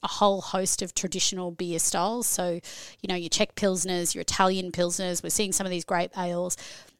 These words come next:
And those more traditional food, those more traditional beers are actually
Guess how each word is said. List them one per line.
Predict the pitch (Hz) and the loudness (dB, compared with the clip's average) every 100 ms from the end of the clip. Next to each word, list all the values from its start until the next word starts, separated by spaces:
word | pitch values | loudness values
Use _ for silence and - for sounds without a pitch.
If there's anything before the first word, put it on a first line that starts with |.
| _ - | _ -2
And | 220 202 | 0 6
those | 220 269 294 | 8 8 4
more | 254 220 | 0 -2
traditional | 202 190 - 196 170 | -2 2 2 2 -4
food, | - 196 190 185 - | -2 0 0 -2 -6
those | - 196 190 | 0 2 2
more | 196 | -4
traditional | 185 185 180 - 170 | -4 -4 0 0 -2
beers | 165 180 165 165 - _ - | -4 -4 -4 -4 -6 _ -2
are | |
actually | 185 190 208 | 0 2 0